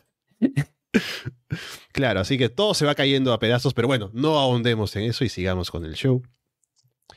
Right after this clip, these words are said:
Bill Goldberg contra Brad Armstrong.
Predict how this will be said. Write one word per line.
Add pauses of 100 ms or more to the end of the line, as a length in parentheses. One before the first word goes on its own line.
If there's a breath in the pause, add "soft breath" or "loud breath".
(680 soft breath)
Bill
Goldberg
contra
Brad
Armstrong.